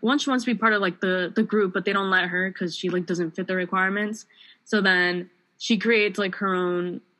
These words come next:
uh, she creates her own, like, troupe to compete with. And it's, like, all the little misfit kids that no one else likes.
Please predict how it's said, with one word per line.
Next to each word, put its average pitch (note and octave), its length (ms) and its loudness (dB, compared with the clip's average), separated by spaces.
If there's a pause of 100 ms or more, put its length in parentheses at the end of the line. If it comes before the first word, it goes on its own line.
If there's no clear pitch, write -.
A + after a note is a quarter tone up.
uh, F3 360 -4 (360)
she A#3 140 0
creates A3+ 300 0
her G3+ 120 0
own, F#3+ 280 0
like, G#3 260 -4 (100)
troupe A#3+ 400 -2
to B3+ 100 0
compete A#3 380 0
with. A3+ 240 0 (380)
And G#3+ 140 2
it's, G3+ 140 -2
like, A3+ 200 2
all G#3+ 140 4
the A3+ 80 2
little A3+ 240 4
misfit A3 380 0
kids G#3+ 260 2
that G3+ 120 2
no G3 140 2
one G3+ 180 0
else F#3+ 260 0
likes. G3 420 -2